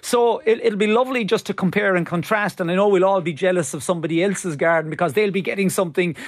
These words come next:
that you never get or you rarely get, and vice versa. And actually make us all kind of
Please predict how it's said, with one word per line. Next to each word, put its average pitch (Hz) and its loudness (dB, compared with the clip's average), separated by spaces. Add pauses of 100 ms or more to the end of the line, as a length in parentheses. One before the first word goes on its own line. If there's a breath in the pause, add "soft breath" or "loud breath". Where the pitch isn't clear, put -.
(120 loud breath)
that - -2
you 208 2
never 185 2
get 165 -4
or 170 0
you 175 0
rarely 196 2
get, 160 -4 (300 loud breath)
and 180 2
vice 165 0
versa. 170 0
And 147 0
actually 139 -2
make 196 0
us - -2
all 185 2
kind 165 -4
of 143 -4